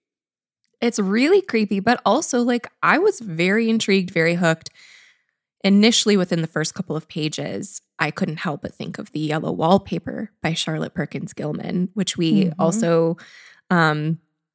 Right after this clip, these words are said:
Speaker 1: discussed on the podcast. We'll make sure we include a link to that episode. This whole text kind of felt like an excellent pairing,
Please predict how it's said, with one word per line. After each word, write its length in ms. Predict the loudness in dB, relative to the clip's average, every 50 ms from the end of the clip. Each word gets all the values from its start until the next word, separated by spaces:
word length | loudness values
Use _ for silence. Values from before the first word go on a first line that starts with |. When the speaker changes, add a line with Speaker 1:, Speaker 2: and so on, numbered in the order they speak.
| _ _ -20 _ -2 0
Speaker 1:
discussed 460 | 2 2 2 2 2 2 0 2 0
on 100 | 2 2
the 80 | 2 2
podcast. 560 | 0 0 -2 -2 -2 -4 -6 -4 -4 -4 -4
We'll 80 | -2 -2
make 160 | -2 -2 -4
sure 180 | -4 -4 -4
we 140 | -2 -2 -2
include 400 | -2 -4 -4 -4 -2 -2 -2 -2 -4
a 40 | -6
link 300 | -6 -4 -6 -6 -8 -8 -8
to 120 | -10 -6
that 200 | -6 -6 -6 -4
episode. 540 | -6 -6 -4 -4 -4 -4 -2 -2 -4 -4 -4
This 220 | -6 -6 -4 -4
whole 400 | -4 0 2 2 4 4 2 0
text 720 | -2 -6 -8 -2 -2 0 0 0 -2 -2 -4 -6 -8 -8 -10 -14 _
kind 200 | -4 -2 0 0
of 80 | 0 -2
felt 300 | -2 0 0 0 0 0
like 240 | -2 -4 -4 -6 -6
an 120 | -8 -8 -8 _ -6
excellent 480 | -6 -4 -4 -6 -6 -6 -8 -8 -12
pairing, 720 | -18 -20 -6 0 2 4 4 4 2 0 -4 -4 -4 -4